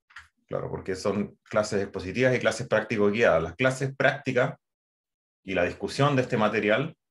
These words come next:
de este material expositivo, lo vamos a hacer por Zoom, como lo estamos haciendo ahora. Ahora el tema es, eh, o lo que me gustaría resolver con ustedes es como qué horario es mejor para hacer la, em,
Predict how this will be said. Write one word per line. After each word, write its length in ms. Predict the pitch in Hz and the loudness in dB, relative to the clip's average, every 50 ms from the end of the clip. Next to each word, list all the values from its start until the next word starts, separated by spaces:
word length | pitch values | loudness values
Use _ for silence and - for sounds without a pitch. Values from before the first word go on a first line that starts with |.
| _ _ _ _ _ _ _ _ _ _ _ _ _ _ | _ _ _ _ _ _ _ _ _ _ _ _ _ _
de 80 | 101 104 | -10 -10
este 140 | 104 - 107 | -4 -2 0
material 360 | 101 98 95 107 110 110 117 | 0 2 2 2 2 2 0
expositivo, 600 | 117 - - 104 - 107 107 117 127 135 131 127 | -2 -4 -6 -6 -6 -4 -2 0 2 4 4 4
lo 120 | 120 113 | 4 2
vamos 200 | 110 110 107 113 | 2 2 2 2
a 40 | 110 | 0
hacer 220 | 104 104 120 - | 0 0 0 0
por 160 | - 113 110 - | 0 -4 -6 -6
Zoom, 280 | - 104 87 73 - - _ _ _ _ _ _ _ _ | -6 -8 -8 -8 -8 -14 _ _ _ _ _ _ _ _
como 160 | - 101 92 90 | -10 -8 -6 -6
lo 60 | 87 | -6
estamos 360 | - - 107 107 104 98 95 | -2 0 0 2 2 2 0
haciendo 380 | 90 - 113 107 107 104 101 98 | -2 -4 -4 -2 0 2 4 4
ahora. 300 | 87 65 - - - _ _ _ _ _ _ _ _ _ _ _ _ _ _ _ _ _ _ _ _ _ _ _ | 4 2 0 -6 -10 _ _ _ _ _ _ _ _ _ _ _ _ _ _ _ _ _ _ _ _ _ _ _
Ahora 220 | - 98 113 117 | 0 2 4 4
el 120 | 117 113 - | 2 2 2
tema 360 | 139 139 143 147 147 147 147 | 2 2 2 4 2 2 2
es, 320 | 156 160 160 - - - - | 2 0 -2 -4 -12 -14 -10
eh, 280 | 107 110 110 107 107 104 | -6 -4 -2 -2 -2 0
o 200 | 107 107 104 104 | 0 2 2 2
lo 140 | 101 104 98 | 2 0 0
que 180 | 113 104 101 98 | 0 0 0 0
me 140 | 101 107 | 0 -2
gustaría 340 | 107 104 - 120 113 120 131 | -4 -2 -2 0 2 4 4
resolver 420 | 131 131 - 135 120 127 131 131 135 | 4 2 2 0 2 2 2 2 2
con 120 | 139 123 | -2 -4
ustedes 380 | 123 - - 135 139 139 139 135 | -4 -2 0 2 2 2 4 2
es 220 | 131 127 131 - | 2 2 0 -2
como 400 | - 123 120 120 117 117 113 - | -4 -2 0 0 0 0 -2 -4
qué 300 | - 123 131 139 139 135 | -2 0 2 4 4 4
horario 420 | 131 127 127 131 135 135 139 135 | 4 6 6 6 6 6 4 4
es 100 | 131 131 | 4 2
mejor 540 | 131 120 - - 127 127 135 135 139 139 - _ _ _ _ _ _ _ _ _ _ _ _ - | 0 -2 -4 0 2 2 2 2 2 -2 -8 _ _ _ _ _ _ _ _ _ _ _ _ -2
para 180 | - 98 101 104 | 0 2 2 2
hacer 520 | - - 117 117 120 127 127 - - - - | 2 2 2 4 6 4 4 2 -2 -4 -2
la, 460 | 98 104 104 104 101 101 104 - - _ _ _ - | 2 4 4 6 6 4 2 0 -6 _ _ _ -8
em, 540 | 101 92 87 87 87 82 85 82 78 69 | -6 -6 -4 -4 -4 -4 -6 -6 -8 -10